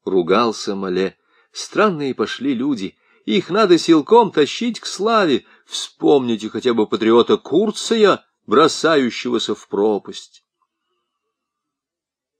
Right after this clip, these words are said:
В доме испанца Каамано их уже поджидали Рато и Бутри. Скинув промокший плащ, Мале сразу же спросил капрала: "Ты узнал ли пароль, мой мальчик?" "Конечно.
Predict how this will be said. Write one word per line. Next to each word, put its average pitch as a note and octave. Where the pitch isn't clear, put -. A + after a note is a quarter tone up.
В -
доме C3
испанца B2
Каамано A#2+
их B2
уже G#2+
поджидали G2+
Рато C3
и A2+
Бутри. G#2+
Скинув F3
промокший D3+
плащ, D#3+
Мале C3+
сразу C3
же C3
спросил B2
капрала: G#2
"Ты B2
узнал G#2
ли D#3+
пароль, D#3
мой G2
мальчик?" G2+
"Конечно. B2